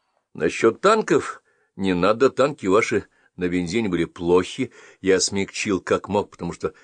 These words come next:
в самом деле это были никудышные машины. "Это говорит танкист", — сказал Федоренко, "так что не будем преувеличивать". Нет, что было, то было,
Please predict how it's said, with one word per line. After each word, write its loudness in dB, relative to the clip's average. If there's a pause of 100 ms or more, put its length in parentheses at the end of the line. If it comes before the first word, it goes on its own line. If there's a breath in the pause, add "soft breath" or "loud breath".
(140 soft breath)
в -20
самом -4
деле -4
это -8
были -4
никудышные -6
машины. -10 (680)
"Это 6
говорит 4
танкист", — -2 (100)
сказал -2
Федоренко, -2 (200)
"так -8
что -6
не -2
будем 2
преувеличивать". 0 (1400)
Нет, 6
что 2
было, 2
то -2
было, 0